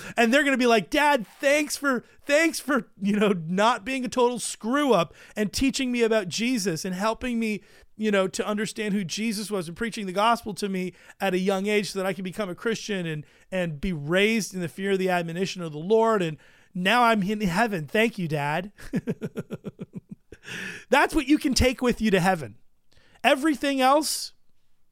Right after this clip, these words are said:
sorry. And this guy understands it. You know, children are a blessing from God. Let's look at that scripture. I don't really know what scripture that is.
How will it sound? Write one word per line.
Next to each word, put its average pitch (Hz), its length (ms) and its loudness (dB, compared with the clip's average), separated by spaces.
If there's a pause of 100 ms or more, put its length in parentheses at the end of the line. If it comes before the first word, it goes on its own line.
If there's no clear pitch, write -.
sorry. 226 600 2 (1800)
And 233 140 2
this 302 140 2
guy 277 220 4
understands 240 500 -2
it. - 140 -14 (180)
You 190 140 0
know, 175 180 0 (280)
children 247 540 0
are 202 200 0
a 175 80 0
blessing 170 840 -4 (300)
from 151 320 -6
God. 135 400 -4 (1500)
Let's 220 220 -4
look 175 140 -6
at 156 140 -12
that 135 160 -8
scripture. - 400 -10
I 175 80 -4
don't 165 160 -8
really 147 280 -14
know 143 160 -14
what 143 220 -12
scripture - 360 -12
that 143 180 -10
is. 151 320 -12